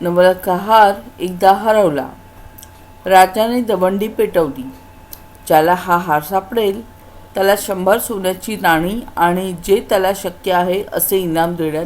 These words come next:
येईल." इकडे घराच्या छताची सफाई करताना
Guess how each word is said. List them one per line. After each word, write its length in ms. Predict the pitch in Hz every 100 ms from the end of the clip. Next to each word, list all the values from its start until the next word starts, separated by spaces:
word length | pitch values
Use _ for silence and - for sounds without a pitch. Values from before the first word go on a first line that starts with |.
| -
येईल." 240 | 185 131 - - - - - - - - - - - - - - - - - - - - - - - - - - - -
इकडे 320 | 240 254 254 254
घराच्या 560 | 254 214 196 190 202
छताची 520 | 220 185 185 170 208
सफाई 420 | 196 185 175 165 175
करताना 680 | 196 208 240 226 190 196